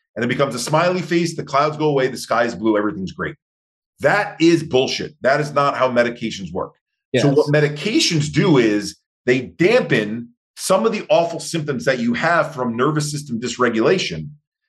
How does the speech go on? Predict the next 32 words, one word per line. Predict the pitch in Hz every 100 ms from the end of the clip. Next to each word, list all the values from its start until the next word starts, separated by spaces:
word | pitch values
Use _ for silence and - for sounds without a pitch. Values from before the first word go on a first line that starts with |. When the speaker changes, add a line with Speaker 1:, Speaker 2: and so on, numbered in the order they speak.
| _
Speaker 1:
so | - 151
that | 151 151 170
in | 240 202
dampening | 147 180 208 160 147
those | 143 139 -
symptoms, | 214 170 120 101 95 _
if | 185 185
your | 175 170
symptoms | 147 175 151 139 120
are | 127
things | 120 143 120
like, | 127 127 -
"It's | 117 -
hard | 120 127
for | 113
me | 120
to | 113
get | 107 107
out | 104
of | 104
bed, | 156 107 78 - _ _ -
I | 120
get | 127 -
sweaty | - 117 127 120
palms | - 139 139 101
when | 113
I | 110
go | 117 120
to |
have | 110 117
a |
conversation, | 113 120 117 113 156 147 107 -